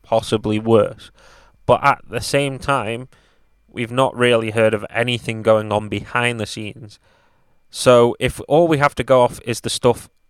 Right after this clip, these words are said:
on the field that we have seen on T V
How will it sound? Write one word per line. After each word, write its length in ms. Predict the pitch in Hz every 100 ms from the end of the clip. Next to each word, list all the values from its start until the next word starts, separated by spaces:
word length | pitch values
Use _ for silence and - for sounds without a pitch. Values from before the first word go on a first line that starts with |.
| _ -
on 220 | 117 120
the 100 | 117
field 340 | - 117 110
that 100 | 107
we 140 | - 110
have 180 | - 117
seen 400 | - - 147 135
on 260 | - 127 147
T 240 | - 131
V 320 | 120 117 117